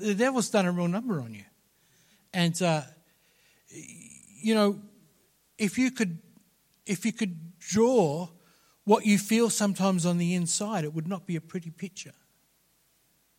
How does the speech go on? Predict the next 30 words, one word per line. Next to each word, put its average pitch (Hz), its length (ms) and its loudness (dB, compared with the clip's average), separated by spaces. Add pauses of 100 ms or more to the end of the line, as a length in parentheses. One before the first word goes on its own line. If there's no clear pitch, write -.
(1040)
Uh, 160 40 -16 (1800)
I'm 170 100 2
not 208 120 0
saying 185 240 0
you 165 40 2
have 170 120 -2
to 170 80 -12
change 185 400 -2
today. 139 300 -8 (480)
Anybody 185 520 0 (280)
willing 185 340 2
to 175 100 -8
put - 180 -6
their 165 120 -2
hand 170 200 -2
up 170 120 -6
and 165 100 -6
say 160 340 -2
no 165 240 -2 (320)
today? 156 300 -12 (960)
No. 180 200 0 (2250)
I 190 140 6
might 277 180 6
have 196 100 2
believed 185 380 4
that 175 160 2
for 165 100 -8
twenty 165 260 0
years, 208 320 0
but 156 200 -8